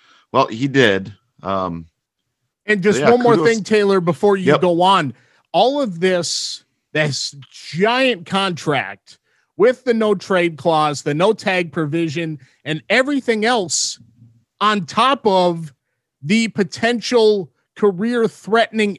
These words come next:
Speaker 2: ankle injury that he suffered. All of this,
Speaker 1: Right.
Speaker 2: and yet Dak Prescott wins. It's just,
Speaker 1: Big
Speaker 2: it's,
Speaker 1: time.
Speaker 2: it boggles my mind just even reading it. Go ahead.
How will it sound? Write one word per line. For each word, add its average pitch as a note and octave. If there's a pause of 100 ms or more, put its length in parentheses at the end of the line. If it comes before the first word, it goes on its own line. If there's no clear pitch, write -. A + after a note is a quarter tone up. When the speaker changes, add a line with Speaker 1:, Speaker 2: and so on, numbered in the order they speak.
Speaker 2:
ankle C4
injury E3
that D#3
he D#3+
suffered. C#3 (300)
All C#4+
of C4+
this, G3+
Speaker 1:
Right. -
Speaker 2:
and G#3+
yet G#3 (540)
Dak A3
Prescott A#3+
wins. F#3
It's A3
just, G3+ (240)
Speaker 1:
Big F#3+
Speaker 2:
it's, B2+
Speaker 1:
time. F2+
Speaker 2:
it F#3
boggles A#3
my G#3
mind G3+
just D#3+
even G3
reading G#3
it. B2+
Go F3+
ahead. D3